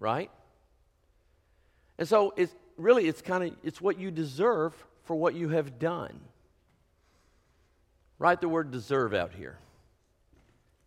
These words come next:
And it may be some other word that they use. You can use their language here. You say, "Well, that's something I deserve. I, I, I'm owed." Okay, you could even use that. Whatever they use,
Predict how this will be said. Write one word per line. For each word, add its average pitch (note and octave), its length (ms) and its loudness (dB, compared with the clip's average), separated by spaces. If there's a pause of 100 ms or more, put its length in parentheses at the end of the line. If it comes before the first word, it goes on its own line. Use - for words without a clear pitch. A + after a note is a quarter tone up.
(1400)
And F3+ 160 2
it F#3+ 80 -2
may G3+ 180 4
be F#3+ 200 -2
some F#3 280 0
other F#3 240 4
word C3+ 500 0
that D3 140 -2
they D#3 140 4
use. D#3 580 -4
You D#3+ 140 -8
can E3 220 -6
use E3 260 -6
their D#3+ 260 4
language D3+ 460 0
here. A#2+ 380 -4 (960)
You F#3 60 -6
say, G#3 100 0
"Well, G3+ 120 4
that's A3 160 4
something F#3+ 300 -4
I E3+ 80 2
deserve. D#3 540 -2
I, C3+ 100 4
I, C#3+ 300 0
I'm D3 200 -2
owed." A2 640 2
Okay, D#3+ 540 2
you C3 100 -10
could D3+ 160 -8
even E3 220 -4
use D#3+ 160 -6
that. F3 260 2
Whatever B3 320 6
they A#3+ 140 8
use, G#3 500 0